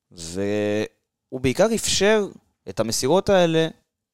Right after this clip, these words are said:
גם off the ball. עכשיו, שתבין כמה אנחנו מדברים על משחק בלי הכדור של הפועל באר שבע, כמה זה חשוב. וזה מוכיח שוב פעם ושוב פעם ושוב פעם שהמשמעת הטקטית כרגע בהפועל באר שבע היא מדהימה,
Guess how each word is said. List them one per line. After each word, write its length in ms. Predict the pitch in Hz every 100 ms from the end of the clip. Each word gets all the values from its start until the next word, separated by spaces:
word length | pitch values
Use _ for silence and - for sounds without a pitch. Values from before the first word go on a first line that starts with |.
| _ _ - 123 123
גם 320 | 135 196 196 156 -
off 80 | 165
the 80 | 180
ball. 200 | 196 135 - - -
עכשיו, 220 | - 135
שתבין 520 | 110 135 131 220 208 92 -
כמה 180 | 165 185
אנחנו 140 | -
מדברים 340 | 131 131 180 165
על 200 | 127 113
משחק 320 | 120 113 175 156
בלי 160 | 127 165
הכדור 360 | 139 117 101 - _ _ _ -
של 160 | 107
הפועל 220 | 110 131
באר 160 | 120 107
שבע, 240 | - 131
כמה 180 | 120 165
זה 80 | 156
חשוב. 360 | 123 - 127 - _ _ _ _ _ _
וזה 600 | 92 92 101 110 90 113
מוכיח 420 | 120 117 - 180
שוב 200 | - 165 156
פעם 160 | 147
ושוב 240 | 110 151 139
פעם 120 | 123
ושוב 240 | 104 - 160
פעם 200 | 190 190 175 _ _ _ -
שהמשמעת 720 | - - 98 98 - 151 160
הטקטית 680 | 123 - 139 - 190 208 _ _ _ _ _
כרגע 360 | 123 117 139 127
בהפועל 300 | 110 127 127
באר 200 | 117 98
שבע 320 | - 127 147
היא 260 | 120 90 80
מדהימה, 420 | 76 78 90